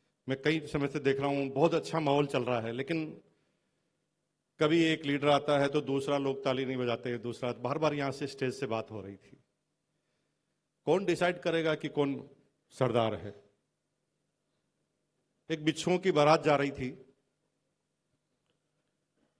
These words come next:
किसी ने पूछा कि सरदार कौन है, तो एक बिच्छू ने कहा, "किसी को भी छू के देख ले।"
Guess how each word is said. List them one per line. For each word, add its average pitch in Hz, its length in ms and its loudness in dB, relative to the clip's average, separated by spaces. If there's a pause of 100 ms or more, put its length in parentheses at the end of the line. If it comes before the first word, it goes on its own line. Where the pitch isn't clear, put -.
(1120)
किसी 170 200 2
ने 190 100 4
पूछा 185 320 2
कि 190 280 -4
सरदार 160 520 4
कौन 151 240 -4
है, 92 140 -16 (960)
तो 151 60 -2
एक 147 140 -2
बिच्छू 147 220 -4
ने 156 120 0
कहा, 160 120 2
"किसी 151 260 -6
को 151 100 2
भी 147 100 -2
छू 135 200 -2
के 127 120 -2
देख 107 300 -4
ले।" - 60 -14